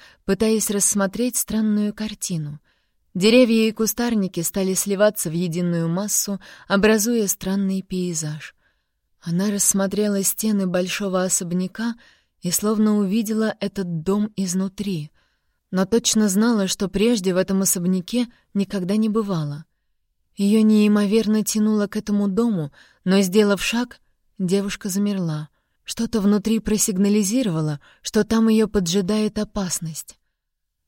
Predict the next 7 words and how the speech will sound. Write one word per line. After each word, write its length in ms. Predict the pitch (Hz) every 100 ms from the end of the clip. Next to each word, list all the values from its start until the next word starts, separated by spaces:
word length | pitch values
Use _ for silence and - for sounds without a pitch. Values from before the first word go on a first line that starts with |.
| _
Дождь 380 | 196 190 208 -
усиливался. 800 | 208 - 226 196 160 151 - 156 _ _ _ -
На 140 | 175
хмуром 440 | 185 185 185 180
небе 280 | 180 190 180
засверкали 680 | 170 175 190 170 - 175 175
молнии, 580 | 170 180 185 185 185